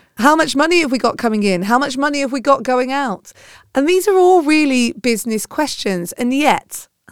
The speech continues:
I don't know about you, I don't think I create the space in my relationship to have that sit down, talk about the money, talk about what's going on for the rest of the year,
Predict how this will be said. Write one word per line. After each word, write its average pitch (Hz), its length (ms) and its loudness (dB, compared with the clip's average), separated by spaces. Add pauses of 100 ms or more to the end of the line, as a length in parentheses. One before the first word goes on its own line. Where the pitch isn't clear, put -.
I - 40 -16
don't 247 200 -4
know 208 40 -6
about 190 280 0
you, 180 360 -2 (320)
I 277 120 0
don't 370 260 4
think 311 180 0
I 285 120 2
create 269 360 0
the 247 80 -6
space 254 380 -2
in 233 80 -2
my 254 140 2
relationship 180 720 -4 (280)
to 240 120 -4
have 262 220 2
that 214 240 0
sit - 340 -4
down, 185 440 -2 (180)
talk 294 260 0
about 254 240 2
the - 60 -8
money, 175 400 -4 (240)
talk 311 280 0
about 254 300 0
what's - 160 -6
going 190 240 -2
on 185 140 -4
for 180 80 -10
the 180 100 0
rest 175 240 -4
of 180 60 -10
the 185 80 -2
year, 170 280 -2